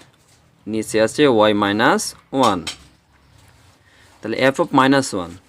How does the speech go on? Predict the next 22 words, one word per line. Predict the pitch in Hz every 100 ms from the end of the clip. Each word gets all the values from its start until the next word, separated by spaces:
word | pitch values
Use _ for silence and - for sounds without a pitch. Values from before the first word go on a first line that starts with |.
| - - _ _ _ _ 92
অতএব | 120 - 135 147 165 - - _ _ _ - 123 131
f | 151 160
of | 165 - 113
y | 127
এর | 127
মান | 131
হচ্ছে | 123 165
কত? | 165 - 202 151
মাইনাস | 143 135 110 -
ওয়ান, | 95 92 90 - 101
ইকুয়াল | 110 113 113
হচ্ছে | - 135 160 220 - - - - -
থ্রি | - 151 156
into | 135 - 151 180 - 120
y | 127
এর |
মান | 127 131
হচ্ছে | 151 147
কত? | 151 202 240 208 - - - 117
মাইনাস | 123 120 113 - 113
ওয়ান | 131 175 202 - - - - -
প্লাস | 110